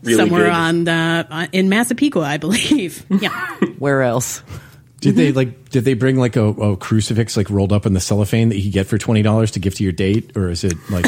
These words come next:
Speaker 4: not? <laughs>
Speaker 2: I don't know that, but I do know it was in Victorian garb, uh, 'cause I've seen pictures.
Speaker 3: Mm.
Speaker 1: I will say that maybe, I, I don't know to what extent this is to the movie's credit or not, but there was, in the same way that with a Hallmark movie, there's something kind of,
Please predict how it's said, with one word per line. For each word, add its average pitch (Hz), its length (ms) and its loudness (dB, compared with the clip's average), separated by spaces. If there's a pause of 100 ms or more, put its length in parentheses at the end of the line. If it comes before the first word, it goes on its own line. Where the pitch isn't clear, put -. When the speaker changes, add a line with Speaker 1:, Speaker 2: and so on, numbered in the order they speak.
(160)
Speaker 4:
not? 90 180 0 (220)
<laughs> - 320 0 (440)
Speaker 2:
I 196 100 0
don't 247 280 0
know 240 140 4
that, 202 260 2
but 196 80 2
I 185 100 2
do 196 220 -2
know 185 220 2
it 180 120 -2
was 175 240 0
in 170 140 0
Victorian 151 560 -6
garb, 135 300 -12 (420)
uh, 139 240 -14 (140)
'cause 185 160 -6
I've 151 140 -10
seen 156 180 -10
pictures. - 400 -18 (180)
Speaker 3:
Mm. 131 420 -2 (600)
Speaker 1:
I 160 80 0
will 220 80 2
say 220 160 2
that 143 240 0
maybe, 123 560 0 (120)
I, 120 180 -2
I - 60 0
don't 147 120 0
know 117 240 2
to - 220 -8
what 107 160 2
extent 98 240 -4
this 101 220 -6
is - 160 -8
to 107 80 -2
the 98 80 -4
movie's 95 320 -2
credit 92 320 -2
or 92 80 -2
not, 87 240 -6
but 104 140 -4
there 113 140 2
was, 113 220 0
in 143 140 2
the 143 80 2
same 180 200 0
way 202 120 2
that 123 400 -2
with 117 180 -2
a 104 60 2
Hallmark 98 360 0
movie, 101 200 0
there's 90 220 -4
something 95 280 -2
kind 90 200 -4
of, 87 280 -10